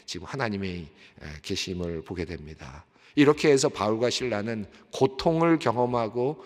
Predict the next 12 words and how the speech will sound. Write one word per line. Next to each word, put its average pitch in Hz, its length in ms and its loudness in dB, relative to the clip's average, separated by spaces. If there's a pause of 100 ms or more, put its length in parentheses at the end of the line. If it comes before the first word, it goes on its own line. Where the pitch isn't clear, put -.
(160)
억울한 147 440 8
누명도 156 460 6
쓰고 135 720 2 (100)
그리고 117 220 0
매도 131 440 6
맞고 147 800 2
그리고 113 360 0
감옥에까지 110 600 -2
들어갔지만, 95 840 -4 (400)
그 120 180 0
일을 113 280 0
통해서 113 600 -4